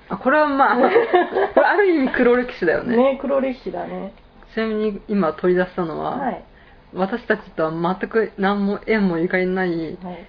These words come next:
Speaker 1: 私の好きな同人作家の
Speaker 2: うん。
Speaker 1: サイトに上がってるのを、
Speaker 2: うん。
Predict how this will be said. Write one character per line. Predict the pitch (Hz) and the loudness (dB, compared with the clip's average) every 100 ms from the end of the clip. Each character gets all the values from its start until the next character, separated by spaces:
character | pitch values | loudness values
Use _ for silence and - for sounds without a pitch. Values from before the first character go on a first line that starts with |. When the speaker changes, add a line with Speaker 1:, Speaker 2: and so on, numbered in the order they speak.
| - | -8
Speaker 1:
私 | 170 175 - | -8 -6 -2
の | 202 | -4
好 | 202 | 0
き | 220 | 0
な | 170 - | 0 0
同 | 180 180 | -2 -2
人 | 185 190 | 0 -2
作 | 196 190 | -4 -4
家 | 165 | -2
の | 151 156 156 | -2 -4 -6
Speaker 2:
う | 202 | -8
ん。 | 190 180 - - - | -10 -12 -18 -20 -2
Speaker 1:
サ | 233 | 0
イ | 233 | 2
ト | 233 | 2
に | |
上 | 220 202 | 2 2
が | 202 | 0
っ | |
て | - | 2
る | 214 | 2
の | 185 160 170 151 | 4 2 0 -2
を、 | |
Speaker 2:
う | 202 | -4
ん。 | 185 | -8